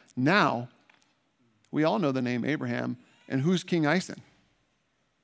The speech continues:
You actually had to do a bit of research to come up with that one, with that name. Promise number three.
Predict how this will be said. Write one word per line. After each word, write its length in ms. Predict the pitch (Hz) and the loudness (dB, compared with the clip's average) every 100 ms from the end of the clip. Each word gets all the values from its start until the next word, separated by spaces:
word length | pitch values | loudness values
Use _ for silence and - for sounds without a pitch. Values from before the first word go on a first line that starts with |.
| _ - | _ -4
You 80 | 175 | -2
actually 180 | 175 | 0
had 100 | 156 | 0
to 60 | 135 | 0
do 180 | 156 143 | 0 0
a 20 | |
bit 220 | 131 147 | 0 0
of 100 | 139 | 2
research 380 | 156 202 131 - | 0 -2 -4 -6
to 60 | - | -4
come 160 | 139 | -2
up 80 | 139 | -2
with 100 | 131 | 0
that 180 | 143 180 | -2 -2
one, 140 | - - | -6 -10
with 140 | 123 | -4
that 160 | 165 170 | -2 0
name. 320 | 131 131 131 - _ _ _ _ _ _ _ _ _ _ _ - | -2 -2 -4 -8 _ _ _ _ _ _ _ _ _ _ _ 4
Promise 260 | 214 202 | 4 6
number 140 | 214 175 | 4 2
three. 360 | - 165 107 | 2 0 0